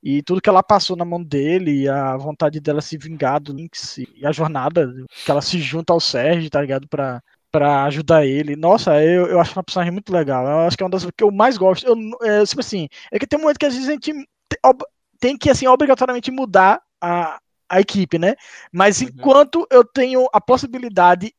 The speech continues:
Speaker 1: ela tá lá. É, o... Eu só não tiro o Sérgio porque eu não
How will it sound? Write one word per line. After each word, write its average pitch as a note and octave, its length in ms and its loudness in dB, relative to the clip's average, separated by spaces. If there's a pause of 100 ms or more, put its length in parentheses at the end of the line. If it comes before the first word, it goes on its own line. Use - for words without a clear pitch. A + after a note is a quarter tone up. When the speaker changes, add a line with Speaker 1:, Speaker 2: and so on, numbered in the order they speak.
Speaker 1:
ela G3 280 6
tá A#3 180 2
lá. C#3+ 220 -2 (160)
É, F#3 240 0
o... C#4 420 -6 (400)
Eu A3+ 120 6
só D#4 120 4
não F4 120 -10
tiro F4 200 0
o D4 40 2
Sérgio D4+ 360 4
porque D4 200 0
eu C#4+ 40 6 (100)
não E4+ 140 -14